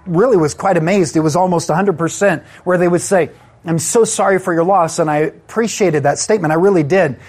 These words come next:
But the end of each one of those conversations, as an unsaved, lost person, they would roll out the best that they had. And every single time I was aware, our world has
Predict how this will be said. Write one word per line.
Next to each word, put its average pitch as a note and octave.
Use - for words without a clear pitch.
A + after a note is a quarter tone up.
But F3
the E3+
end A3+
of F#3
each G3+
one F#3+
of E3+
those D#3+
conversations, D#3+
as D#3+
an D3+
unsaved, E3
lost D#3
person, D3+
they E3
would D3+
roll D#3
out D#3+
the B2+
best C3+
that C3
they A#2+
had. G#2+
And B2
every D3+
single D#3
time C3
I C3+
was C3
aware, B2
our D#3+
world D#3+
has C3+